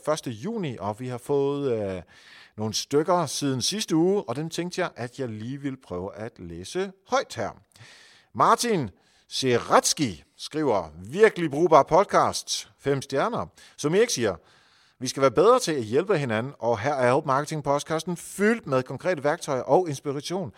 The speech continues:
som jeg kan bruge i mit arbejde med anti-churn og performance management." Tak for det, Martin. Og så har vi en, øh, lidt sjov fem stjerners anbefaling, som er fra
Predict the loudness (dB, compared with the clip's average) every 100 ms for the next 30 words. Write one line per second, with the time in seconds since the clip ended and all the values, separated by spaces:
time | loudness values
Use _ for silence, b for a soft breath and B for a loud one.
0 | B B -4 -4 -2 -2 -2 -4 0 0
1 | 0 -2 -2 2 2 2 0 -2 -4 -4
2 | -4 -4 -2 -2 -2 -6 0 0 0 -2
3 | -2 0 -4 -4 -2 0 0 -4 -8 -10
4 | -2 0 0 -4 -10 -10 -14 b b _
5 | -6 -2 0 0 0 -2 -4 -8 B B
6 | B B -4 2 2 2 0 2 4 2
7 | 0 0 0 0 2 4 6 4 2 0
8 | -4 -8 b b _ -10 -6 2 4 4
9 | 0 -2 -2 -2 -2 -6 -6 -4 0 0
10 | -2 -4 -2 -2 -2 -2 -2 2 4 4
11 | 0